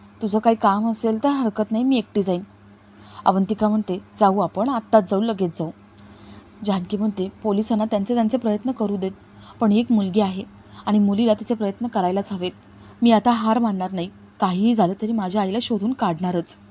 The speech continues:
तर इकडे ऋषिकेश, सौमित्र, सारंग इन्स्पेक्टरला भेटतात आणि लताबाईंचा पत्ता लागलाय की नाही याबद्दल विचारतात. इन्स्पेक्टर म्हणतात,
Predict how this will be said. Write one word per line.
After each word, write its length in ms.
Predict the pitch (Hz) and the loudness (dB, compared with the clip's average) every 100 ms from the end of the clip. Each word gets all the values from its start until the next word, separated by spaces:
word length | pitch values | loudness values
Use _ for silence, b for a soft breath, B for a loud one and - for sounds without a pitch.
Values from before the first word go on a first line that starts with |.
| - B B B B B - | -20 B B B B B 0
तर 100 | 381 | 4
इकडे 220 | 370 359 | 4 4
ऋषिकेश, 480 | 339 277 - 285 277 | 4 2 -2 -2 -2
सौमित्र, 500 | - 240 240 233 240 | 0 0 -2 -2 -2
सारंग 420 | 240 214 208 220 | 0 0 0 -2
इन्स्पेक्टरला 580 | 220 196 - 202 190 185 | -4 -6 -6 -4 -2 0
भेटतात 340 | 185 190 165 160 - B B B | -2 -2 -2 -4 -6 B B B
आणि 200 | 190 202 | -2 0
लताबाईंचा 640 | 196 202 208 196 202 214 214 214 - | 0 2 0 0 -2 0 -2 -4 -4
पत्ता 240 | 190 - | -2 0
लागलाय 340 | 208 170 190 226 | 0 0 0 0
की 100 | 226 | -2
नाही 160 | 226 | -2
याबद्दल 400 | 214 190 185 185 | -2 -2 -4 -4
विचारतात. 420 | 190 - 151 - 143 - - - _ _ _ B B B B - | -6 -6 -6 -6 -8 -12 -20 -20 _ _ _ B B B B -8
इन्स्पेक्टर 400 | 190 - 196 220 | 0 0 0 0
म्हणतात, 320 | 214 214 151 | 0 2 -2